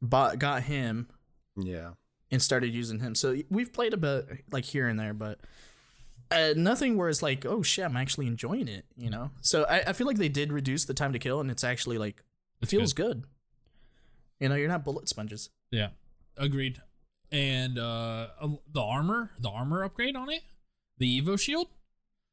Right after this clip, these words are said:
Speaker 3: I think
Speaker 1: I
Speaker 3: that's
Speaker 1: still
Speaker 3: cool.
Speaker 1: don't know what that is.
Speaker 3: So,
Speaker 1: What, what's the Evo
Speaker 3: so
Speaker 1: shield?
Speaker 3: the Evo shield pretty much is, um, when you, the more damage you do,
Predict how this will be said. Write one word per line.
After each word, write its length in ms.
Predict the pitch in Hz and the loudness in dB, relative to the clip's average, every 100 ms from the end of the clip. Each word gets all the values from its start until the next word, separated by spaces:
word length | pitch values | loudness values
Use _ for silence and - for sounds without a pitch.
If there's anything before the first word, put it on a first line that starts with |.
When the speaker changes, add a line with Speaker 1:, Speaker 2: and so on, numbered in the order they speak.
| _ - - - - - - _ _ _ _ - | _ -20 -20 -20 -20 -20 -20 _ _ _ _ -2
Speaker 3:
I 80 | 139 | 2
think 140 | 233 | 4
Speaker 1:
I 40 | |
Speaker 3:
that's 100 | 190 | 6
Speaker 1:
still 160 | - 247 | 6 6
Speaker 3:
cool. 100 | 285 | 4
Speaker 1:
don't 60 | 240 | 4
know 60 | |
what 120 | 190 | 2
that 140 | 156 135 | 2 2
is. 140 | 165 | 4
Speaker 3:
So, 180 | 190 180 | 4 4
Speaker 1:
What, 200 | 165 151 | 4 2
what's 160 | 170 - | 0 0
the 100 | 165 | 2
Evo 100 | 185 | 4
Speaker 3:
so 140 | 202 | 4
Speaker 1:
shield? 200 | 175 170 | 2 0
Speaker 3:
the 60 | 175 | -2
Evo 160 | 196 214 | -6 -8
shield 500 | - 214 202 196 160 | -8 -6 -8 -8 -8
pretty 200 | 185 175 | -8 -8
much 320 | 156 156 - - | -8 -10 -12 -12
is, 680 | 143 135 127 120 117 - - _ _ _ _ _ _ | -6 -4 -4 -4 -6 -10 -12 _ _ _ _ _ _
um, 640 | 131 131 123 117 113 113 104 - - - _ _ _ _ _ _ - 123 | -2 0 0 -4 -8 -12 -14 -16 -18 -20 _ _ _ _ _ _ -16 -10
when 440 | 123 135 131 127 123 | -2 0 0 0 -4
you, 680 | 123 135 143 139 139 135 - - - - | -6 -4 -4 -4 -6 -8 -10 -14 -14 -6
the 80 | 127 | -2
more 600 | 131 143 156 160 156 147 | -2 -2 -4 -4 -6 -4
damage 460 | 131 127 139 139 123 | -2 -2 -2 -6 -8
you 80 | |
do, 560 | 113 107 107 127 175 247 | -8 -6 -6 -4 -4 -4